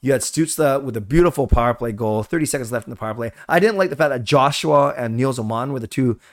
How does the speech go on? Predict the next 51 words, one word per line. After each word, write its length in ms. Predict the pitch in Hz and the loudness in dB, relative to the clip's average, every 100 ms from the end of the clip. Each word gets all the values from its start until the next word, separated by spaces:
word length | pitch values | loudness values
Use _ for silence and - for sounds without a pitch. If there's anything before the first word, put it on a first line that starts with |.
| _ | _
penalty 260 | - 127 | 2 2
killers, 480 | 131 139 135 131 127 - _ _ - | 0 2 4 2 -2 -10 _ _ -6
but 140 | 120 | -2
he 60 | 127 | 0
split 320 | - 160 151 | 0 0 0
everyone. 300 | 123 143 98 | 0 0 -4
He 80 | 104 | -8
split 280 | - 143 - | -6 -6 0
those 180 | 143 | 0
two 100 | 147 | 0
guys, 260 | 143 135 135 | 0 0 -2
he 80 | 120 | -6
split 320 | - 143 98 | -6 -6 -4
Bear 300 | 113 120 127 | -2 0 0
and 80 | 110 | -2
whoever 240 | 120 127 | -2 0
else 180 | 117 - | -2 -4
was 60 | 135 | -6
on 100 | 117 | -6
the 80 | |
ice, 260 | 113 107 104 - - _ - | -4 -4 -6 -12 -20 _ -2
went 220 | 131 135 | -2 0
down 280 | 127 110 107 | -2 0 0
Main 220 | 110 110 | -2 -4
Street. 340 | - 117 107 - | -6 -6 -6 -6
And 160 | 110 | -6
then 80 | 113 | -4
the 80 | 101 | -6
fourth 400 | - 190 220 202 | 2 4 4 2
goal 400 | 147 113 104 101 - _ _ | 0 2 2 -2 -10 _ _
was 200 | 120 110 | -6 -6
Claude 320 | - 151 143 | -2 0 0
Giroux. 500 | 120 127 131 113 107 - _ _ | -2 -2 -2 -2 -6 -14 _ _
Also, 520 | - 131 143 - 135 | -4 -2 -2 -2 -2
it 160 | 135 139 | 0 0
looked 360 | 139 147 214 180 | 2 2 2 2
like, 320 | 160 143 - | 2 0 -2
um, 240 | 120 123 | -4 -2
it 40 | 131 | -2
actually 260 | 127 - | -2 -4
hit 200 | 110 143 | -2 -2
Nils 220 | 139 131 | -2 -4
Aman's 320 | 120 113 107 104 | -4 -6 -8 -10
stick 440 | - 147 110 - _ _ _ | -6 -6 -6 -12 _ _ _
on 220 | 113 117 117 | -6 -4 -4
the 80 | |
way 440 | 107 107 104 98 92 _ | -2 -2 -2 -4 -6 _
and 160 | - 101 | -12 -10
kinda 200 | - 117 | -8 -8
changed 340 | - 120 110 | -6 -8 -8
direction 640 | 113 101 104 - - 90 | -8 -8 -8 -8 -8 -8